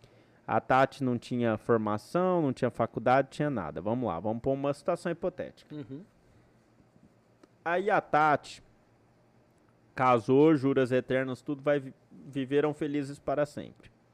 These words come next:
Speaker 1: A Tati com vinte anos, nem de perto, nem de perto, se ela consome conteúdo igual ao nosso, se,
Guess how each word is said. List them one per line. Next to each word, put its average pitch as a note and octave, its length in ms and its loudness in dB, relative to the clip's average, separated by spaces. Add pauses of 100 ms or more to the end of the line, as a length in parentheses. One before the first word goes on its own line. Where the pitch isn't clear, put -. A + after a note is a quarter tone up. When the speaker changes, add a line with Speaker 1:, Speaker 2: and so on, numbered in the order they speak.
(760)
Speaker 1:
A C#3 120 -2
Tati - 380 -2
com D3+ 160 -4
vinte B2 320 -4
anos, C#3+ 560 -4
nem G#3+ 460 -2
de G3 120 0
perto, D3 540 2
nem D#3 300 -4
de A3 120 -4
perto, C#3+ 460 0
se - 180 -8
ela C3+ 320 0 (920)
consome B2 400 2
conteúdo A2+ 400 2
igual A2 220 2
ao B2 40 -2
nosso, A2 500 -4
se, A2 160 -8